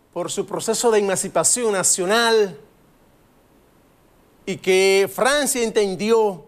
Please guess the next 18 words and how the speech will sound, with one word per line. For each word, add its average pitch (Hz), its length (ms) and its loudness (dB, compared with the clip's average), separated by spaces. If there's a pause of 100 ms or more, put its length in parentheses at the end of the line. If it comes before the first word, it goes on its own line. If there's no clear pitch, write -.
(540)
que 208 100 -2
eso 262 200 0
afectó 254 640 0
a 226 160 -2
productores, 214 920 -2 (840)
que 226 100 0
los 220 140 -4
intereses 240 640 -2
franceses 240 720 -2
se 208 100 -4
vieron 254 240 0
afectados 254 680 -2 (200)
a 208 140 -2
raíz 233 360 -2
de 233 80 0
la 220 100 2
independencia 214 760 -2
haitiana. 185 600 -4